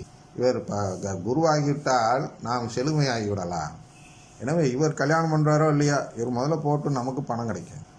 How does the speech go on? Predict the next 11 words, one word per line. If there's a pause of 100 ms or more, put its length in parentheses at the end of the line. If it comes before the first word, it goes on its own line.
(140)
அப்படின்னு
நினைச்சு
தான்
அனுப்புகிறார்கள். (880)
அவர்கள்
எல்லோருமே
அந்த
தேவாலயத்திற்கு
ஏற்ற
மனப்பக்குவத்துடன் (680)
ஒருவரை